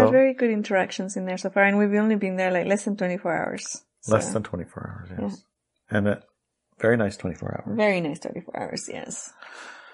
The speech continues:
Speaker 2: So that was Crow triple seven, his podcast, and he has a paid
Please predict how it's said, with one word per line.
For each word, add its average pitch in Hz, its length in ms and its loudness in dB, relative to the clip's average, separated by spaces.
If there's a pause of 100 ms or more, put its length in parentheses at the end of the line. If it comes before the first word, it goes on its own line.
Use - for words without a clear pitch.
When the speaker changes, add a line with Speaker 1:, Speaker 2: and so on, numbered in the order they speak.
(240)
Speaker 2:
So - 180 4
that 123 140 12
was 117 200 8
Crow 110 220 8
triple - 280 0
seven, 87 640 2 (120)
his 98 180 0
podcast, - 680 -4
and 101 140 2
he 117 100 2
has 113 300 4
a 95 160 4
paid 104 380 -2